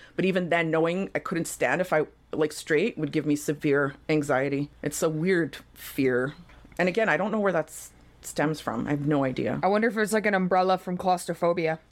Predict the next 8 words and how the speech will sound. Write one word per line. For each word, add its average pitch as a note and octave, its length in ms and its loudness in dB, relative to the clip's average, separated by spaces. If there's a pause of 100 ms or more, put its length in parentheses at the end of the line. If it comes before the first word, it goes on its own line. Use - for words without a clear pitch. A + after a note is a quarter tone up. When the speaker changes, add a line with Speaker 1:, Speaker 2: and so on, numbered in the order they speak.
(260)
Speaker 1:
Maybe. D3 420 0 (600)
Speaker 2:
Mm. C4 360 2 (180)
Speaker 1:
I, C#4 120 2 (100)
it's - 140 -2
not A4+ 140 2
claustropho-, G#3+ 580 0
claustro-, - 380 -2
well, D3 320 0